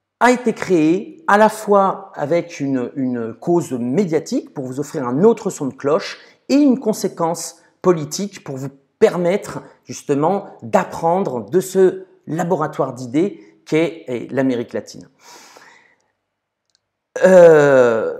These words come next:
voici donc les deux raisons qui nous ont amenés à fonder Les Deux Rives et, euh, autant vous dire tout de suite, avant de vous faire visiter le site, que ça a généré un certain enthousiasme et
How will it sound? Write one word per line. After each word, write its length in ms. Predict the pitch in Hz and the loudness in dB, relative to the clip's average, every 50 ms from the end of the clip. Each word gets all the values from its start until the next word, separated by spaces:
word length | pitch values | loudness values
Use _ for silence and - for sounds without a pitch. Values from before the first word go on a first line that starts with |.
| - - | -10 -8
voici 440 | - 175 175 - - - 226 214 | -2 -2 -2 0 0 0 0 2
donc 300 | 175 233 247 262 254 - | 4 4 4 4 4 0
les 100 | 160 156 | -2 -4
deux 200 | 147 147 143 220 | -2 2 4 4
raisons 500 | 220 180 196 175 143 139 202 269 302 311 | 6 6 4 2 2 2 2 2 2 0
qui 140 | - - 170 | -2 -4 -4
nous 220 | 160 156 139 139 170 | -4 -4 -4 -2 -2
ont 80 | 165 | -2
amenés 380 | 156 156 160 165 170 175 175 151 | -2 -2 -2 -2 -2 -2 -2 -2
à 80 | 127 | -4
fonder 340 | - - - 156 156 151 165 | -6 -8 -8 -6 -4 -2 -2
Les 140 | 143 135 131 | -2 -2 -4
Deux 160 | 117 123 120 | -4 -4 -4
Rives 360 | 117 190 262 311 311 208 151 | -2 0 2 2 0 0 0
et, 320 | 180 214 247 240 185 - - | 0 0 2 0 -2 -4 -8
euh, 60 | - - - - - - - - - | -16 -16 -18 -20 -20 -20 -20 -12 -6
autant 300 | 147 135 139 - 196 196 | -6 -4 -2 0 -2 -2
vous 140 | 156 156 151 | -2 -4 -4
dire 220 | 139 170 190 - | 0 0 -2 -2
tout 120 | - 143 135 | -2 -12 -12
de 60 | - | -10
suite, 480 | - - - 185 226 247 - - - 226 151 - _ _ _ - | -12 -10 -6 -4 -4 -4 -4 -4 -8 -8 -8 -10 _ _ _ -10
avant 200 | - 131 156 170 | -8 -4 -4 -4
de 60 | 156 | -4
vous 80 | 143 139 | -4 -6
faire 220 | - - 170 165 | -4 -4 -6 -4
visiter 420 | 131 139 160 156 156 151 156 151 139 | -4 -8 -8 -8 -8 -6 -6 -6 -6
le 100 | 135 120 | -6 -6
site, 440 | - - - 247 262 254 262 - 135 - - - - - - - _ _ _ - - - - | -8 -8 -6 -6 -6 -6 -6 -10 -10 -12 -12 -18 -20 -20 -20 -20 _ _ _ -16 -12 -6 0
que 140 | 240 254 | 0 0
ça 180 | 262 262 - 226 | 0 2 4 4
a 80 | 208 190 | 4 4
généré 540 | 175 185 185 180 170 156 131 160 202 226 | 4 0 0 0 0 0 2 2 2 2
un 80 | 214 180 | 2 0
certain 420 | - - 156 - - 180 185 180 | -2 -6 -10 -6 -4 -4 -2 -2
enthousiasme 880 | 170 151 156 151 131 107 120 120 113 139 170 - - - 185 135 104 98 _ _ _ _ _ _ _ - | -4 -6 -6 -8 -8 -4 -2 0 0 0 0 -2 -6 -8 -8 -8 -8 -10 _ _ _ _ _ _ _ -4
et 720 | - 165 196 214 220 220 208 190 170 151 147 143 135 131 | 0 2 2 4 4 4 4 4 2 2 2 0 0 -2